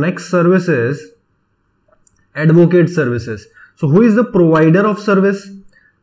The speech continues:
Provider of service is advocate including the firm of advocates, right? और रिसीवर कौन है? Receiver is a business entity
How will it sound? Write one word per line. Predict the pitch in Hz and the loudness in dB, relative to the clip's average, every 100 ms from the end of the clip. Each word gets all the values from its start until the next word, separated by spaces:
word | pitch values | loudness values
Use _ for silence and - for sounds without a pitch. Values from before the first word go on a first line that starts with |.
| 165 | -2
Provider | 156 175 202 226 | 0 2 2 2
of | 226 | 0
service | - 185 180 208 208 196 | -2 -2 2 2 2 2
is | 151 170 175 - - _ | 2 0 -2 -10 -20 _
advocate | 143 156 156 190 208 220 247 226 - _ | -6 -2 2 2 0 -2 -2 -4 -14 _
including | 170 180 175 185 214 220 175 160 196 190 - - | -2 -2 0 0 2 4 2 0 -2 -6 -18 -8
the | 147 185 | -4 -4
firm | - - 175 185 196 185 | -6 -8 -4 0 0 0
of | 170 165 | 0 -2
advocates, | 123 117 113 107 98 - _ _ _ _ _ _ _ _ _ _ _ _ 156 | -4 -4 -6 -10 -12 -20 _ _ _ _ _ _ _ _ _ _ _ _ -4
right? | 233 185 92 - - _ _ _ _ _ _ _ _ _ _ _ - | 0 0 -2 -12 -20 _ _ _ _ _ _ _ _ _ _ _ -4
और | 160 | 0
रिसीवर | 156 202 214 233 | 0 2 2 2
कौन | 220 233 | 0 -2
है? | 226 240 - _ _ | -4 -6 -12 _ _
Receiver | - 139 190 202 226 | -6 -2 0 0 2
is | 214 160 185 - - - _ | 2 2 0 -4 -18 -20 _
a | 160 131 135 | -4 -2 2
business | 165 156 202 233 226 | 2 2 0 0 0
entity | 185 180 214 196 | -2 0 0 2